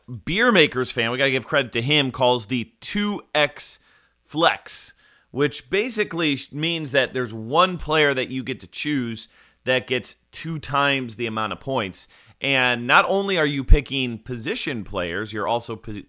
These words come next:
picking, uh, kickers here. Now, no defense on FanDuel for this event, but, uh, again, you're picking one lineup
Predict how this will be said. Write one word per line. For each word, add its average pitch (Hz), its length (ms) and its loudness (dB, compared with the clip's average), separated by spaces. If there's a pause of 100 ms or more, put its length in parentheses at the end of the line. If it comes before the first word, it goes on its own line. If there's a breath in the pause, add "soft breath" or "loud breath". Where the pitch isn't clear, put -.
(160)
picking, 110 440 -6 (320 soft breath)
uh, 92 280 0
kickers 143 520 -2
here. 101 180 -2
Now, 90 160 -4
no 127 180 -4
defense 151 760 -2
on 113 220 -4
FanDuel 107 500 -6
for 113 240 -4
this 101 220 -6
event, 104 360 -6 (440 loud breath)
but, 151 320 6 (100)
uh, 113 300 2
again, 120 260 -4
you're 110 80 -8
picking 117 320 -6
one 143 240 0
lineup 147 440 4